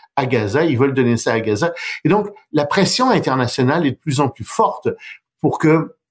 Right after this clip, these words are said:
Israël laisse entrer au moins ces, des médicaments, au moins certains produits de première nécessité à l'intérieur même de Gaza.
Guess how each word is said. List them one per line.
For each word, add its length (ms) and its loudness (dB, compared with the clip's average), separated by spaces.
Israël 640 2
laisse 480 2
entrer 540 0
au 100 4
moins 400 4
ces, 240 0
des 140 2
médicaments, 800 2
au 100 6
moins 300 2
certains 360 -2
produits 360 -2
de 80 2
première 360 2
nécessité 680 -2
à 100 -2
l'intérieur 580 2
même 200 2
de 120 0
Gaza. 480 0